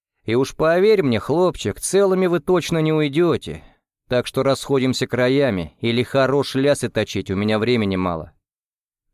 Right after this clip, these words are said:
«Ша, пацаны!» Доселе молчавший третий оказался умнее своих товарищей по ремеслу. «Это, походу, деловой какой-то. Обзовись, дядя, чьих будешь?»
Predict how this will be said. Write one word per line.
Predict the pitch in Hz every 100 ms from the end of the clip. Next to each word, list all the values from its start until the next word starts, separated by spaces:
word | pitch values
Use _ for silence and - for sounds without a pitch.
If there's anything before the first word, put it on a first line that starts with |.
| -
«Ша, | - 220 220
пацаны!» | 196 - 165 143 113 - _ _ _ _ _
Доселе | 113 113 - 127 113
молчавший | 113 107 120 113 113
третий | 104 123 127 131
оказался | 120 110 104 107 - 113
умнее | 123 110 107 107 107
своих | - 107 98
товарищей | - 101 95 95 - 101
по | 101
ремеслу. | 95 95 - 82 - _ _ _ _ _ _ _
«Это, | 151 143 127
походу, | 151 139 165 151 156
деловой | 139 160 165 175 175
какой-то. | 147 160 135 113 - 87 - _ _ _ _ _ _ _ _
Обзовись, | 120 120 165 208 254 254 180
дядя, | 247 262 170 110 76 _ _
чьих | - 190 226 202
будешь?» | 240 233 123 95 -